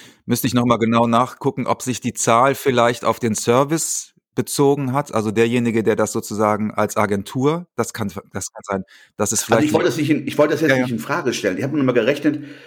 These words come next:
Speaker 2: äh, gut, jetzt weißt du auch nicht, was es für ein Santa Claus ist. Ich mein, äh, ist das ein Santa Claus mit einer, mit einer, ähm,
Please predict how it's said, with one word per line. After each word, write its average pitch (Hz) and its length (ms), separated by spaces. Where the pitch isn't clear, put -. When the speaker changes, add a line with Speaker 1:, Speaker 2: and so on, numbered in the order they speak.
Speaker 2:
äh, 104 220
gut, 139 240
jetzt 113 160
weißt 131 260
du 127 60
auch 120 60
nicht, 110 160
was 127 180
es 135 80
für 117 140
ein 92 80
Santa 85 380
Claus 69 440
ist. - 180
Ich - 80
mein, 101 340
äh, 92 300
ist 101 120
das 110 160
ein 104 60
Santa 101 300
Claus 101 300
mit 90 140
einer, 82 420
mit 85 240
einer, 80 400
ähm, 78 380